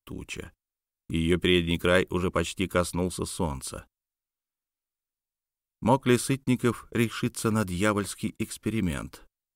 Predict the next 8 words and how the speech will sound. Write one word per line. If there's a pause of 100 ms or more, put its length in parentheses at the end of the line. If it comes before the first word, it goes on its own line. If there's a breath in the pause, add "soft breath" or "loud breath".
(180)
Убить
своих
девочек, (280)
чтобы
проверить, (320)
сумеет
ли
воскресить?